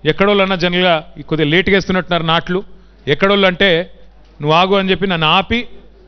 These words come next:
ఆయన పోయి కొద్దిసేపు మాట్లాడొచ్చిండు ఆగన్న. "వాళ్ళు ఇక్కడోళ్ళు కాదు,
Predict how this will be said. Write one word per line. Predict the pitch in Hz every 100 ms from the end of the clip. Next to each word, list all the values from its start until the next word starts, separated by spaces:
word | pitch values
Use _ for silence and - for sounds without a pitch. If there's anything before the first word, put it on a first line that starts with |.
| -
ఆయన | 156 180
పోయి | 180 196
కొద్దిసేపు | 196 160 180
మాట్లాడొచ్చిండు | 160 170 185 170 - 139 104 - -
ఆగన్న. | 147 147 117 - - - - - - - - - -
"వాళ్ళు | 170 185
ఇక్కడోళ్ళు | 202 214 208
కాదు, | 180 151